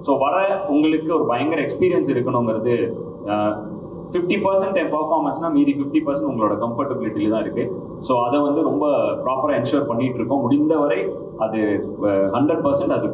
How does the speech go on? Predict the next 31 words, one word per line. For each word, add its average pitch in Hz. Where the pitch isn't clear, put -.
பர்ஃபெக்டா 147
இருக்கணுங்கிறதுல 135
ரொம்ப 117
ஸ்பெசிஃபிக்கா, 127
அஹ், 98
ரெண்டு 131
பேருமே 156
வந்து 135
throughout 143
அதுல 113
ரொம்ப 110
இதா 107
இருக்காங்க, -
ஸ்பெசிஃபிக்கா 120
இருக்காங்க. 113
So 120
I 131
think, 190
uh, 117
I 131
hope 156
இந்த 131
கான்செர்ட் -
வந்து 117
ஒரு -
சூப்பர்ப் 139
எக்ஸ்பீரியன்ஸா 120
உங்களுக்கு 104
இருக்கும் 110
அப்படிங்கிறது. 104
ரெண்டாவது, 156